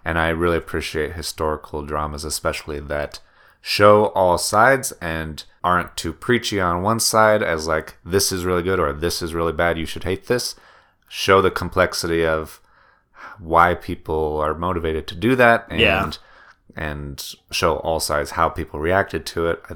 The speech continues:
Speaker 1: I, I like that when that happens.
Speaker 2: Yeah. So I, lot of respect for the people that, that worked on that movie just for that approach of, we're just gonna lay it all out there.
Speaker 1: Right.
Speaker 2: Um, and looking at the,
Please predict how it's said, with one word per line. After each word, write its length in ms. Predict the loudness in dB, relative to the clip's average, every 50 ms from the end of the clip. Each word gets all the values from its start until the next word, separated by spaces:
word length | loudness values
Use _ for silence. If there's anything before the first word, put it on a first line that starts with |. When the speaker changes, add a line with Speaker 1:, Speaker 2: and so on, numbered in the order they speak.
| -4
Speaker 1:
I, 60 | -2 0
I 20 |
like 240 | 0 0 -2 -4 -8
that 80 | -12
when 140 | -12 -12 -14 -14 -16 _
that 180 | -10 -10 -10 -8
happens. 580 | -8 -8 -10 -10 -10 -14 -14 -14 -16 -16 -18 -20 _ _
Speaker 2:
Yeah. 320 | -8 -4 -4 -4 -4 -4 -8 -12 _ _ _ _ _
So 160 | 0 4 6
I, 380 | 8 8 8 8 6 6 2 -4 _ _ _ _ _ _ _ _ _ _ _ _ _ _ -2
lot 300 | 4 8 10 10 10 10
of 80 | 10 8
respect 380 | 6 6 4 4 4 4 4
for 120 | 2 -2 -2
the 100 | -2 -2
people 320 | 0 0 0 0 2 2 4
that, 440 | 6 6 6 6 4 2 0 -4
that 180 | -4 -4 -2 0
worked 220 | -2 -2 -2 0
on 140 | -2 -2 0 0
that 160 | -2 -2 -4
movie 500 | -4 -4 -4 -4 -4 -4 -4 -6 -6 -8 -10 -16 _ _ _ _ _ _ _ _ _
just 280 | 4 6 6 6 6 2
for 420 | -4 -2 2 6 8 10 10 10 8
that 200 | 6 4 4 4
approach 500 | 2 -2 -2 0 2 2 0 0 -2 -2
of, 380 | 0 0 0 0 -2 -6 -12 -18 -20 -20 -20 -20 -20 -20 -20 -20 _ -10
we're 240 | -6 -2 -2 -2 0
just 180 | -2 -4 -4 -2
gonna 320 | -2 0 0 -2 -4 -6 -10 _ _ _ _
lay 240 | -4 0 2 2 2
it 80 | 2 2
all 200 | 2 2 2 0
out 220 | 0 -2 -2 -4
there. 280 | -4 -4 -4 -4 -6 -6
Speaker 1:
Right. 260 | -4 -2 -2 -2 -4 -8 -14 _ _ _ _ _ -2
Speaker 2:
Um, 460 | 2 4 4 4 4 2 -2 -6 -8 -12 _ 2
and 220 | 6 6 6 8 8
looking 240 | 8 8 10 10
at 160 | 10 10 8 10
the, 420 | 10 12 12 12 12 10 8 2